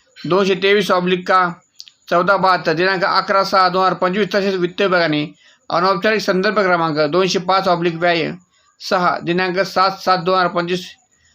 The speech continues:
आनंद व्यय दिलेल्या माहितीनुसार सहमतीनुसार निर्गमित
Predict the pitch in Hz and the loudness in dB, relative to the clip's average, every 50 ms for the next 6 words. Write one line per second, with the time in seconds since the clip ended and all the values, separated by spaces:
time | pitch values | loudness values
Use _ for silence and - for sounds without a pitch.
0 | _ _ _ _ _ - - 160 180 196 202 196 190 190 185 175 185 196 196 190 | _ _ _ _ _ -4 -2 -2 0 0 0 2 2 0 2 2 2 2 2 2
1 | 180 180 175 170 170 170 175 170 185 185 160 - 156 143 - 165 160 - _ _ | 2 2 2 2 2 0 0 0 0 -2 0 0 -2 -4 -4 -6 -10 -16 _ _
2 | _ _ _ _ - _ _ _ - - 202 202 208 208 208 214 190 208 202 180 | _ _ _ _ -20 _ _ _ -6 0 2 2 2 4 2 2 2 2 0 2
3 | 196 170 165 165 170 180 175 190 196 202 | 2 0 0 0 0 -2 0 0 0 0